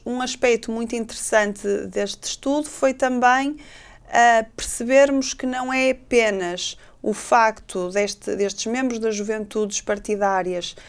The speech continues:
estarem nas reuniões dos órgãos nacionais que, no fundo, elaboram ou tendem a elaborar estas listas, isso não significa que lhes dê um poder efetivo para conseguir colocar os seus candidatos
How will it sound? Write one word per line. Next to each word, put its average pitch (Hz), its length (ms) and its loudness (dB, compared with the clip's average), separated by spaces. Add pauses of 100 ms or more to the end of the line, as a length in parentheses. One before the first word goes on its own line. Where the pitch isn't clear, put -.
(200)
estarem 247 480 4
nas 226 320 0
reuniões 233 920 0
dos 202 240 -4
órgãos 208 440 0
nacionais 208 1040 -4 (260)
que, - 100 -4
no 233 120 2
fundo, 240 360 -4
elaboram 208 1080 6
ou 180 360 0
tendem 220 560 -2
a 202 40 0
elaborar 226 840 4
estas 202 380 -2
listas, 277 640 -2 (360)
isso 269 280 2
não 302 160 0
significa 285 920 0
que 262 160 -6
lhes 233 220 -2
dê 220 220 0
um 226 240 -4
poder 220 420 0
efetivo 226 1200 -4
para 208 220 0
conseguir 202 800 -4
colocar 196 500 -2
os - 100 -10
seus 190 200 -6
candidatos 175 720 -6